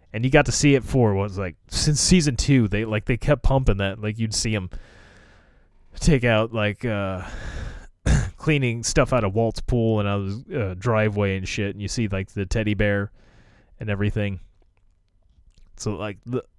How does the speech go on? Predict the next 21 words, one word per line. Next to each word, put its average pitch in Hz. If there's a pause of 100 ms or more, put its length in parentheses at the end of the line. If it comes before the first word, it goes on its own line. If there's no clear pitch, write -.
(200)
there's 143
something 185
really 139
cool 131
about 92
that 95
teddy 107
bear's 92
eye, 87 (600)
and 95
they 95
keep 107
just -
throwing 107
it 92
in 98
there, 92
like, 92
when 104
the 92
twins 104